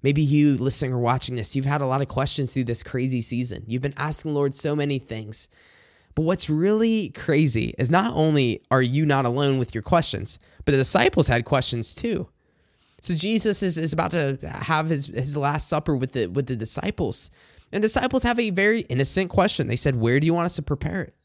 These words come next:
What stood out to me is that every question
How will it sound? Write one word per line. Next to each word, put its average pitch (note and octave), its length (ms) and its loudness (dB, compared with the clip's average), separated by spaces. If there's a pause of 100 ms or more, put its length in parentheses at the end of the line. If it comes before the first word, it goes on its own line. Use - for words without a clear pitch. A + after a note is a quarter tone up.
(680)
What G3 160 4
stood A3+ 300 2
out B3 160 -2
to C#3 120 4
me C3+ 280 2
is A#2+ 140 0
that - 340 -2
every G3 420 4
question A2 800 -2